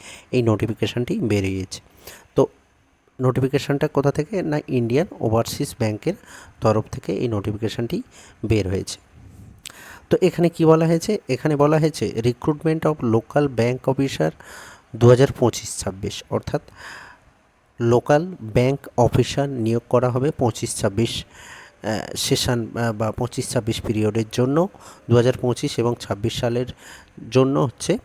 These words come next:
আহ, লোকাল ব্যাংক অফিসার নিয়োগ করা হবে। তো এখানে পঁচিশ ছাব্বিশ কেন বলা হয়েছে? এখানে নোটিফিকেশনে initially দু বছরের জন্য রিক্রুট করা হবে, তারপরে পরবর্তীতে সেটা পার্মানেন্ট বা স্থায়ী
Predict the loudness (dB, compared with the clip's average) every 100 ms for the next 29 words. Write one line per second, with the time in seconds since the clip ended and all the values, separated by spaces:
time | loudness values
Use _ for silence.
0 | _ _ _ -20 -20 -20 -18 -6 -6 -4
1 | 2 4 4 4 2 0 0 0 0 -2
2 | -4 -4 -4 -4 0 0 0 -4 -8 -12
3 | _ _ -2 -2 -2 -4 -2 -4 -2 -4
4 | -2 0 -2 -4 -2 0 0 -2 -6 -10
5 | -16 -16 -14 -10 -6 -8 -10 -20 -20 _
6 | -4 -2 -2 -2 -2 -4 -6 -8 -20 -6
7 | -2 0 0 0 2 2 0 2 0 -2
8 | -4 -4 -4 -4 -2 -4 -4 -8 -4 -2
9 | 0 -2 -4 -6 -6 -10 -4 -4 -4 0
10 | 0 0 -4 -6 -6 -8 -8 -20 -20 -10
11 | -6 -6 -4 -2 -2 -2 -4 -4 -10 -14
12 | -20 -14 -4 2 2 0 -6 -8 -6 -4
13 | -2 -2